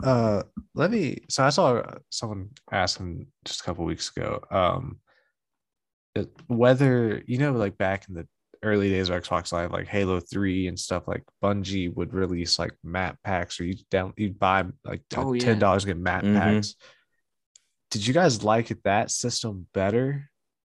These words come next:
Speaker 1: than the current system? Or do you think
Speaker 3: I'll be
Speaker 1: the current
Speaker 3: honest.
Speaker 1: system still offers more value than that kind of system?
Speaker 3: I don't like either of those systems.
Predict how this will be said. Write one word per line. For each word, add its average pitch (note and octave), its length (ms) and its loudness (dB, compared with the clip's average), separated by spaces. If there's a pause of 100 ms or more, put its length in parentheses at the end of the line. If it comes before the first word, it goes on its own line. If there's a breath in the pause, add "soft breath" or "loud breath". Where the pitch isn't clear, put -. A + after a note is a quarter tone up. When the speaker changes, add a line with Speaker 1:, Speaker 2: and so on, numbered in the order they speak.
(120)
Speaker 1:
than G#2+ 220 -4
the F#2 100 -8
current A#2 360 0
system? D#3 460 -6 (1400)
Or G#2 640 2 (1400)
do - 760 -20
you A#2 40 -4
think A2+ 100 -2
Speaker 3:
I'll C#3 40 4
be C#3 120 6
Speaker 1:
the A2+ 60 8
current G#2+ 140 8
Speaker 3:
honest. A#2+ 160 4
Speaker 1:
system G#2+ 180 -4
still - 180 0
offers G2 600 0 (120)
more G#2 260 -4
value F#2 400 0
than E2+ 360 -12 (280)
that G#2 280 0
kind - 200 -12
of - 80 -6
system? - 420 -8
Speaker 3:
I G#2 120 4
don't C#3+ 200 6
like G2 320 2 (100)
either G#2 380 2
of D2 140 -6
those G#2 560 -2
systems. D#3 600 -6